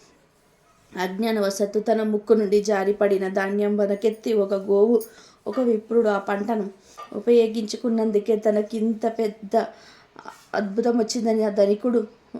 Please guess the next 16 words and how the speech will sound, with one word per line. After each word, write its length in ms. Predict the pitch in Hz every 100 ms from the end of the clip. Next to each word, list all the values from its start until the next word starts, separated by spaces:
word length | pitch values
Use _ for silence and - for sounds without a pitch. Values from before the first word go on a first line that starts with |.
| -
ఎన్నో 260 | 196 208 220
బలవద్దాలైన 680 | 202 202 214 202 214 208 202
మంచి 340 | 202 202 240 220 - - _ _ -
మాగాణ 480 | 202 202 202 220 214
భూములను 520 | 196 196 196 202 196 202
పండితులకు 640 | 202 202 208 208 202 202 202
దానం 400 | 190 208 202 208
చేశాడు. 520 | 208 180 - 190 180 - _ - - - - -
ఆ 120 | -
పుణ్యఫలంతో 840 | 208 226 220 214 220 208 196 202 185 208 - - -
ఇహములో 580 | 226 233 233 226 208 208 208
సర్వలోకాలు 880 | - 196 196 202 196 196 214 208 190 - - - _
అనుభవించి 600 | 202 202 214 220 220 220 240
కడకు 420 | 220 196 196 220
విష్ణులోకం 760 | 214 208 226 214 202 190 240 349
చేరుకున్నాడు. 760 | 339 202 185 190 190 190 185